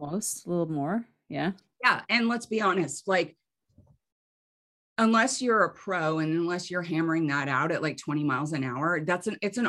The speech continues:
Speaker 2: all day affair. And you have
Speaker 1: Mm-hmm.
Speaker 2: to, you have to plan for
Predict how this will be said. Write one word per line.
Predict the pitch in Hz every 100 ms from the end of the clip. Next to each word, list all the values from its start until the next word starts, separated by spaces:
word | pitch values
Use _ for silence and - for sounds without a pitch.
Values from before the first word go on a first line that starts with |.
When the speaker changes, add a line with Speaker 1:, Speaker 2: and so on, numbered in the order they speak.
| -
Speaker 2:
all | 147 156
day | 147 139
affair. | 123 - 127 - 147 -
And | 196 196
you | 202
have | 175 160 160
Speaker 1:
Mm-hmm. | 156 - 226 233
Speaker 2:
to, | 233 _ _ _ _ _ _ _
you | 180 190
have | 196
to | 247
plan | - - 170 170 175
for | 160 160 160 151 151 151